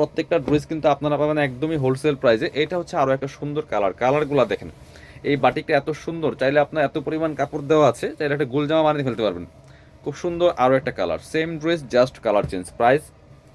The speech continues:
মাত্র সাতশো পঞ্চাশ টাকা। এটা হচ্ছে প্যান্টের কাপড়টা, হাতার কাপড়, সাথে ওড়না পাচ্ছেন। প্রত্যেকটা ড্রেস কিন্তু আমি part by part খুলে দেখাচ্ছি আপনাদের সুবিধার্থে। দেখেন কি সুন্দর, যেমন বড় তেমন চওড়া একটা ওড়না পাচ্ছেন, এই যে নামাজি ওড়না। প্রাইস মাত্র সাতশো পঞ্চাশ টাকা দিয়ে এত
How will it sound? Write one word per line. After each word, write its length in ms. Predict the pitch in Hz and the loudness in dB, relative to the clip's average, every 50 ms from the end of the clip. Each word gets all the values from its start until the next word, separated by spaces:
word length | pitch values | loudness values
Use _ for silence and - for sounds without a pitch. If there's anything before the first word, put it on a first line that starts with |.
| - - - - - - - - - - - - - - - - - - - - - - - 135 135 | -20 -20 -20 -20 -20 -20 -20 -20 -20 -20 -20 -20 -20 -20 -20 -20 -20 -20 -20 -20 -10 -4 2 4 4
মাত্র 220 | 139 135 - - 175 170 - | 4 4 2 -2 -4 0 0
সাতশো 260 | 165 147 - - 151 143 | 0 -2 -2 -4 -6 -4
পঞ্চাশ 200 | 143 139 131 - | -4 -4 -4 -4
টাকা। 100 | 113 95 87 | -4 -4 -4
এটা 80 | 98 | -4
হচ্ছে 140 | 117 139 - | -6 -6 -4
প্যান্টের 260 | 147 135 135 143 147 147 | -2 0 0 0 0 2
কাপড়টা, 320 | 143 143 143 139 - 339 370 - - _ - - - - - - - - - - - - - - - - - - | 0 0 -2 -4 -6 -8 -10 -10 -14 _ -20 -20 -20 -20 -20 -20 -20 -20 -20 -20 -20 -20 -20 -20 -20 -16 -10 -2
হাতার 220 | 120 135 156 156 151 | 2 4 4 4 4
কাপড়, 260 | 156 123 123 190 - - - - - - | 2 0 0 -2 -6 -6 -12 -18 -8 -6
সাথে 160 | 143 135 160 - 131 | -4 -2 -2 -2 -2
ওড়না 200 | 143 147 156 156 143 | -2 0 0 0 0
পাচ্ছেন। 220 | 151 151 - 175 156 - | 0 -2 -4 -6 -4 -4
প্রত্যেকটা 380 | 147 147 - - 170 - - 180 147 123 | -4 -4 -4 -6 -4 0 0 0 0 2
ড্রেস 180 | 135 147 143 - | 0 0 0 0
কিন্তু 140 | 160 151 - 156 | -4 -6 -4 -4
আমি 80 | 151 135 - | -2 2 2
part 140 | 135 131 127 120 | 4 4 4 4
by 100 | 143 139 135 - | 2 2 2 2
part 120 | 139 139 143 - | 0 0 -2 -2
খুলে 160 | - 143 143 135 | 0 2 2 2
দেখাচ্ছি 240 | 147 151 143 - 165 143 123 | 0 -2 -2 0 0 0 0
আপনাদের 260 | - 135 131 139 135 - | 0 -2 -2 -2 -2 -2
সুবিধার্থে। 340 | 135 131 127 110 - 147 123 110 | 0 0 0 0 0 -2 -6 -6
দেখেন 140 | 104 98 90 110 | -8 -8 -10 -14
কি 60 | 110 - - | -16 -14 -12
সুন্দর, 220 | 120 120 104 92 85 82 - - - - 117 | -10 -8 -8 -8 -10 -10 -14 -20 -10 -4 -4
যেমন 200 | 117 117 131 135 127 107 | -2 0 0 -2 -2 0
বড় 140 | 107 110 131 143 - - | 0 0 0 0 -2 -4
তেমন 200 | 127 123 123 123 123 - | -4 -4 -4 -6 -6 -2
চওড়া 180 | 117 117 113 107 | 0 0 0 0
একটা 120 | - 113 104 | 0 -4 -6
ওড়না 180 | 104 107 104 95 95 | -6 -6 -8 -8 -8
পাচ্ছেন, 220 | 98 - - - - - - - - - - - | -8 -10 -12 -14 -16 -16 -20 -20 -20 -18 -14 -12
এই 40 | |
যে 60 | 90 95 110 | -6 -2 0
নামাজি 260 | 113 120 123 110 107 98 | 2 2 2 2 2 0
ওড়না। 160 | 92 87 87 82 - | -2 -4 -6 -4 0
প্রাইস 220 | 113 120 135 139 131 123 110 | 2 4 4 2 0 0 -2
মাত্র 220 | 110 113 - - 139 147 - | -2 -2 -2 -6 -10 -8 -8
সাতশো 240 | - 113 - - 139 127 | -8 -10 -10 -12 -14 -12
পঞ্চাশ 200 | 127 127 131 127 - 135 | -10 -8 -8 -8 -6 -6
টাকা 100 | 120 127 | -6 -4
দিয়ে 120 | 120 123 | -6 -6
এত 60 | 127 | -8